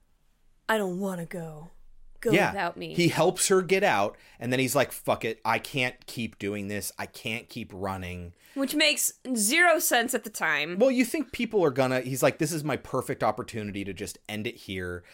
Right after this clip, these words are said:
Speaker 2: I can't start again with another journey." And he just gets really, like, fucking depressed, basically.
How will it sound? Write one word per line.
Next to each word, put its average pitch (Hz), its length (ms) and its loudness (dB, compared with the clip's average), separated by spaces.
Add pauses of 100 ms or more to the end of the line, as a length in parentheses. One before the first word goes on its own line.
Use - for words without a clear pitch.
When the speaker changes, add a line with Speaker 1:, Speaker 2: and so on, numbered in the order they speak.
(120)
Speaker 2:
I 90 80 -6
can't 135 320 -2
start 113 400 2
again 95 760 -6 (220)
with 98 160 -6
another 104 520 0
journey." 92 580 -8 (360)
And 104 160 -6
he 120 140 -2
just 127 360 0
gets 110 280 -2
really, 98 480 -4
like, 98 160 -8
fucking 98 320 -6
depressed, - 600 -2
basically. 101 600 -4